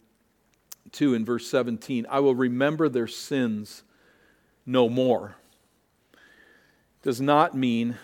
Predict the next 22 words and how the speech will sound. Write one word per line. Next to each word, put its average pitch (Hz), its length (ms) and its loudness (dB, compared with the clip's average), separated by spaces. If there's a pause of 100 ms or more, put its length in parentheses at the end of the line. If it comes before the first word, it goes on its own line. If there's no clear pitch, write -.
(380)
that 131 400 0 (600)
God's 123 400 2
memory 131 640 -2
fails. - 760 -6 (1500)
This - 320 -14
phrase 131 480 0
of 110 280 -8 (180)
"forgive 123 760 0
and 120 220 -6
forget," 120 680 2
we 131 100 -2
don't 139 200 -2
want 131 240 -2
to 127 120 -4
impose 123 880 0
upon 113 400 -6
God. 120 320 2
It 107 80 -6
may 113 320 -2 (140)
actually 117 540 -2 (580)
graciously 117 560 -2
happen 110 560 -2